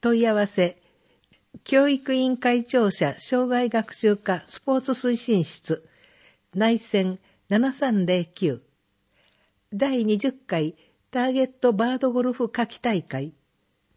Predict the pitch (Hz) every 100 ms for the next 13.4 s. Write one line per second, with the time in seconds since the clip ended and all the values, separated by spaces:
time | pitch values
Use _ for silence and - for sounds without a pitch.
0 | _ _ _ - 208 - 226 208 190 _
1 | _ _ - 277 269 269 269 262 220 185
2 | - - 233 233 - 220 175 - 151 156
3 | _ _ _ _ - 247 240 247 247 -
4 | 208 214 240 247 247 247 247 - - 208
5 | 165 151 143 151 _ _ _ _ _ _
6 | _ - 247 247 - 240 180 143 - _
7 | - 330 269 247 220 254 226 180 175 208
8 | 180 151 143 143 - _ _ _ _ _
9 | - 190 - 202 185 _ _ _ - 208
10 | 226 262 233 - - 254 254 233 247 240
11 | - 240 240 226 226 - 220 202 226 254
12 | 214 165 160 - 180 220 226 - 233 240
13 | 208 165 127 -